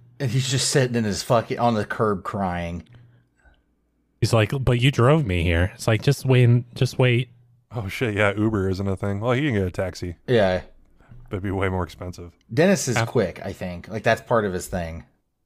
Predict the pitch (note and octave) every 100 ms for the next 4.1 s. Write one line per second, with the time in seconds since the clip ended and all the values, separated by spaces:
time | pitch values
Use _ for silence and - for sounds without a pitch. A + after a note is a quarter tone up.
0 | - F#2 F2 - - - G2+ F#2 - B2+
1 | B2 F#2+ F2 E2+ - F2+ E2+ - F2 -
2 | F#2+ F2 E2+ E2+ F2 E2+ D#2+ - - A#2+
3 | G#2 F#2 G2 A#2 - G3 - F3+ G2 -